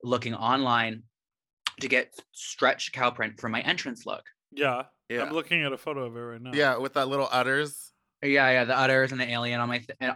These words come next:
Speaker 1: on my head. Um, I
Speaker 3: See,
Speaker 1: had
Speaker 3: it's
Speaker 1: to
Speaker 3: a
Speaker 1: go
Speaker 3: smart
Speaker 1: to
Speaker 3: look.
Speaker 1: I, I, I had to go to a thrift store that sold costumes. It's called Value Village. It's a,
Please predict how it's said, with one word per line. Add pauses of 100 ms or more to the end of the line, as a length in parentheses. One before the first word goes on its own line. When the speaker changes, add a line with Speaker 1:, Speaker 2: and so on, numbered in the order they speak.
(120)
Speaker 1:
on
my
head. (580)
Um, (640)
I
Speaker 3:
See,
Speaker 1:
had
Speaker 3:
it's
Speaker 1:
to
Speaker 3:
a
Speaker 1:
go
Speaker 3:
smart
Speaker 1:
to
Speaker 3:
look. (1000)
Speaker 1:
I, (280)
I, (800)
I
had
to
go (100)
to
a
thrift
store
that
sold
costumes.
It's
called
Value
Village.
It's
a,